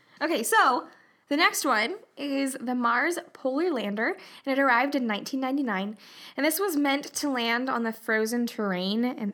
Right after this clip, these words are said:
near the edge of Mars's south polar cap and to dig from water ice with a robotic arm. This is why I think they're super cute, 'cause they have, like, limbs and they can see, whatever. Um, <laughs> but unfortunately, it was lost upon arrival.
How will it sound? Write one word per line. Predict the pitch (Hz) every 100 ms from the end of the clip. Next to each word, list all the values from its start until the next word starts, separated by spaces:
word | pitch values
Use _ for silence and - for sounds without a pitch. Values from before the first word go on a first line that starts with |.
| 226
near | 226 247 277
the | 247 -
edge | 214 220
of | 240
Mars's | 214 190 196 226 214
south | - 202 233 - - _
polar | 220 208 214
cap | 214 180 247 - - - - -
and | 277
to |
dig | 247 240 262 269 311 -
from | - 262 240 233 214
water | 226 254 262
ice | 220 226 -
with | 247
a | 233 233 -
robotic | 226 208 208 214 233
arm. | - 208 240
This | 240
is | 247
why | 247
I | 220
think | 220 214
they're | 208
super | - 220 202
cute, | - 214 -
'cause | 233
they | 202
have, | 196
like, | 190 190 - 226
limbs | 208 202 208
and | 226 208
they | 233
can | 208
see, | 202 220 - -
whatever. | 226 196 - - - -
Um, | 277 240 233
<laughs> | - -
but | 403 320 285 -
unfortunately, | 285 285 - 359 427 415 320 285 254 247 233
it | 254
was | 247 240
lost | 220 196 202 -
upon | 202 196
arrival. | 190 196 - - -